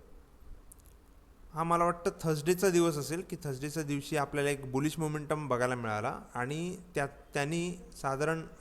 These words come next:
हाय प्राईस लावली चोवीस हजार सत्त्याऐंशीच्या आसपास, ठीक आहे, आणि लो प्राईस साधारण तेवीस हजार आठशे पन्नास किंवा आठशे तीसच्या आसपास त्यांनी एक लो प्राईस अटेंड केले. ठीक आहे,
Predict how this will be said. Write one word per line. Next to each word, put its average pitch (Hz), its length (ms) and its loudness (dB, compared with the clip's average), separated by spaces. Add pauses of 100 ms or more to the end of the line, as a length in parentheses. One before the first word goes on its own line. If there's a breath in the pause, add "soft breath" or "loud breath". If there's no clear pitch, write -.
हाय 143 180 4
प्राईस 160 460 0 (120)
लावली 143 420 0 (180)
चोवीस 147 260 -4
हजार 151 200 -4
सत्त्याऐंशीच्या 143 600 -4
आसपास, - 360 -6 (460 loud breath)
ठीक 196 180 0
आहे, 147 140 0
आणि 151 320 0
लो 165 180 4
प्राईस 175 360 2
साधारण 175 420 2
तेवीस 160 200 -2
हजार 165 160 0
आठशे 156 220 -2
पन्नास 147 520 -2 (100)
किंवा 139 240 2
आठशे 135 280 -6 (100)
तीसच्या 139 320 -2
आसपास - 320 -6
त्यांनी 143 240 -2 (540 loud breath)
एक 147 260 -6 (120)
लो 139 200 2
प्राईस 147 380 0 (100)
अटेंड 151 280 0
केले. 107 200 -6 (580 loud breath)
ठीक 196 180 0
आहे, 214 240 -4